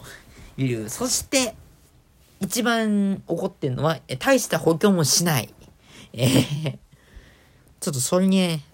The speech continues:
とても怒ってます。ということで、えー、っていう感じか。まあ、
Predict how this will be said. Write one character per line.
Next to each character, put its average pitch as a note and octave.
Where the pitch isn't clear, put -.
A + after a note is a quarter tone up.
と D#3+
て F3
も D#3+
怒 C3
っ C#3+
て -
ま -
す。 -
と G#3
い A3
う G#3+
こ A3
と G3
で、 F#3+
え G#2
ー、 -
っ -
て A2
い A2
う A2
感 A2
じ A2+
か。 A2
ま D3+
あ、 A2+